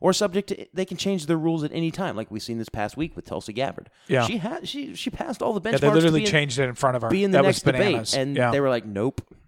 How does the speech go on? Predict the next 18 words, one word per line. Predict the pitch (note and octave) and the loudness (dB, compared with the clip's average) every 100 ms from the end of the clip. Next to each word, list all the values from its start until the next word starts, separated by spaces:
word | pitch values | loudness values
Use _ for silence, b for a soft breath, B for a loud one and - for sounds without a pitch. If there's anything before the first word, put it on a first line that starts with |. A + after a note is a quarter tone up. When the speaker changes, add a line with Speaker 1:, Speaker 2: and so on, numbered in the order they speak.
| _ _ _ _ _ _ _ - | _ _ _ _ _ _ _ -8
Speaker 1:
Which | E3 F#3+ | -2 0
is | F3 A#2+ B B | -2 -4 B B
one | - | -4
of | F#3 | 0
the | |
reasons | D3 C3+ B2 | 2 2 -2
why | F#2+ G2 B2+ | 0 2 2
I, | C#3 F#2 G2 | 0 -2 -4
I | D3 - _ _ _ _ _ - | -4 -10 _ _ _ _ _ -16
filled | - C3+ C3+ | -2 0 2
in | B2+ B2 | 0 0
the | |
box | A2+ A2+ - | 0 0 -2
for | B2+ | -4
Gabbard | B2 D3+ G2+ F#2+ A2 | 0 0 0 -2 -6
today | F2+ G2 A2+ | -8 -6 -4
because | A2 F#2+ E2+ E2+ - - | -6 -6 -6 -6 -10 -6
Speaker 2:
Yeah. | A#2+ A#2 | -2 -2